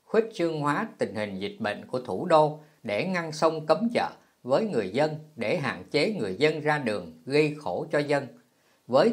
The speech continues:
tựa đề "Ngăn sông, đắp đập để chơi non bộ", Trương Huy San viết, "Gần hai tuần qua, hàng trăm ngàn người dân phải chạy đôn chạy đáo xin giấy đi đường, dồn cục ở các chốt kiểm soát, hàng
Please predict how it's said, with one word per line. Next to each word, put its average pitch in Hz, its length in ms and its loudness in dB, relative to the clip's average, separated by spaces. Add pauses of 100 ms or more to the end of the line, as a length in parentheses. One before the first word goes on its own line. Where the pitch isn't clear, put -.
tựa 104 140 0
đề 101 320 -2 (280)
"Ngăn 170 300 -2
sông, 160 460 0 (220)
đắp 208 300 -2
đập 101 300 -6
để 113 340 -6
chơi 160 220 2
non 156 260 -4
bộ", 95 260 -2 (240)
Trương 160 320 0
Huy 156 180 0
San 143 380 0
viết, 151 260 -2 (680)
"Gần 120 280 4
hai 170 200 0
tuần 107 340 -2
qua, 170 240 0 (140)
hàng 107 300 -2
trăm 175 280 -4
ngàn 101 260 -4
người 98 160 -10
dân 156 300 -2
phải 147 220 -6
chạy 98 240 -2
đôn 156 340 0
chạy 95 180 -4
đáo 117 320 -2
xin 156 240 -4
giấy 147 240 2
đi 151 180 -2
đường, 98 340 -2 (300)
dồn 120 300 4
cục - 300 0
ở 110 100 -4
các 202 280 -6
chốt 226 180 2 (120)
kiểm 107 180 -4
soát, 208 260 0 (320)
hàng 113 280 -2